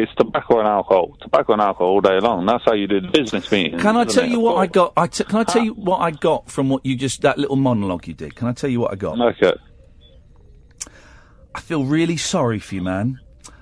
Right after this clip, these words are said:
Speaker 2: I've been there. Um, I hope
Speaker 1: How,
Speaker 2: you
Speaker 1: how did you
Speaker 2: manage
Speaker 1: get through it, though? How did you get through it? 'Cause you, you were, you, from what I gather through these, uh, like, conversations, you've had alcohol problems.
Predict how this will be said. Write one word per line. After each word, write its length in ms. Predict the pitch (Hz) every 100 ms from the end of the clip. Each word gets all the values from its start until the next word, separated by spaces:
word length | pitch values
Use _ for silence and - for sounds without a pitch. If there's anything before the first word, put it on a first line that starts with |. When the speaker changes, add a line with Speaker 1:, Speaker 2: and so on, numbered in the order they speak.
| - -
Speaker 2:
I've 240 | 123 104
been 260 | 151 147 151
there. 320 | 156 170 196 - - - - - - -
Um, 420 | 127 127 127 135 - -
I 200 | 123 131
hope 400 | 131 151 156 - - -
Speaker 1:
How, 160 | 143
Speaker 2:
you 40 | 147
Speaker 1:
how 0 |
did 80 | -
you 80 | 151
Speaker 2:
manage 420 | 139 135 135 127
Speaker 1:
get 200 | 160 156
through 260 | - 185 139
it, 20 |
though? 180 | 107 90 -
How 240 | 135 165
did 220 | 156 139
you 140 | 156 147
get 180 | 139 -
through 240 | 127 110
it? 100 | 82 - - - -
'Cause 180 | - -
you, 160 | 113 113
you 200 | 117 127
were, 220 | 143 147 110
you, 420 | 113 113 98 - - -
from 160 | 135 139
what 180 | 143
I 340 | 110 104 92 107
gather 320 | 101 120 110 98
through 280 | - 107 101
these, 260 | 92 101 95
uh, 140 | 107 98
like, 260 | 95 92
conversations, 680 | - 101 90 117 127 95 90
you've 140 | 90 107
had 400 | 131 127 113 92 -
alcohol 400 | 127 165 127 101
problems. 540 | - 92 101 78 -